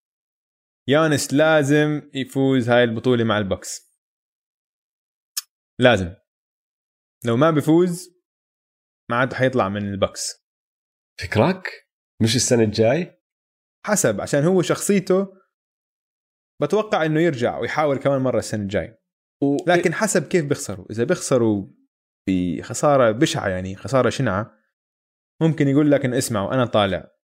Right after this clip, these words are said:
Speaker 1: من هذا النادي، فحاولوا استبدلوني هلأ، على الأقل ممكن تستردوا بعض اللاعبين في الصفقة،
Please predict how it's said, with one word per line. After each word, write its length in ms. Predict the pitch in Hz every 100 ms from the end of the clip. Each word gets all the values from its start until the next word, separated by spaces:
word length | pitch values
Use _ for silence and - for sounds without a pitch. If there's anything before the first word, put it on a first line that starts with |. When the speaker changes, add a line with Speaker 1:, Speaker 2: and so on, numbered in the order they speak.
| _ 107
Speaker 1:
من 100 | 101
هذا 220 | 107 101
النادي، 540 | 101 117 123 123 127 _ _ _ _ _ 117
فحاولوا 880 | 110 104 95 - 151 131 120 107
استبدلوني 600 | - - 127 120 143 135
هلأ، 500 | 117 147 139 151 - _ -
على 360 | 113 - 120 120
الأقل 340 | 127 160 156
ممكن 400 | 151 147 135 117
تستردوا 560 | - - 139 151 127 123
بعض 240 | 127 120
اللاعبين 600 | 120 120 120 131 135 156 - _
في 60 | -
الصفقة، 640 | - 143 139 156 165 -